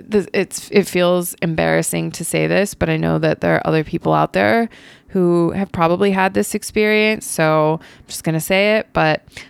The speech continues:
I've polished off a bag of potato chips late night after work on the couch and suddenly been like, "Oh my gosh, I can't believe I did that." And really thankful that nobody saw it,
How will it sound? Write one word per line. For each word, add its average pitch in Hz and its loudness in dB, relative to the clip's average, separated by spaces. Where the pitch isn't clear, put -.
I've 339 -2
polished 359 0
off 311 0
a 294 0
bag 269 0
of 269 -2
potato 254 -2
chips - -2
late 226 0
night 226 0
after 190 0
work 214 0
on 185 0
the 185 -2
couch 208 0
and 165 0
suddenly 190 -2
been 180 -2
like, 170 0
"Oh 175 -2
my 160 -4
gosh, 160 -2
I 160 -10
can't 175 -2
believe 156 -2
I 147 -2
did 175 0
that." 180 0
And 240 -4
really 403 0
thankful 392 -2
that - -2
nobody 262 0
saw 277 0
it, - -4